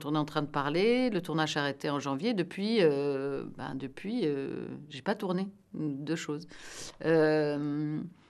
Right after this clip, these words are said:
et ouais, ouais, si je, je, ouais, ouais, on peut, <laughs> franchement, on peut vite glisser vers le rien,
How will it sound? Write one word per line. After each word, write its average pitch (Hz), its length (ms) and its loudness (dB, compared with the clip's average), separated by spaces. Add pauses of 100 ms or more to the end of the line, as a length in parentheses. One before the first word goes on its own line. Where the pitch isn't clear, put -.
(280)
et 160 680 8
ouais, 160 220 6
ouais, 370 180 8
si 247 220 2
je, 196 240 2
je, 170 500 4
ouais, 196 160 4
ouais, 269 180 6
on 254 100 2
peut, 180 200 4
<laughs> - 720 -10
franchement, 285 220 2
on - 20 8
peut 240 140 4
vite 214 240 2
glisser 214 300 2
vers 202 160 6
le 175 80 8
rien, 190 300 6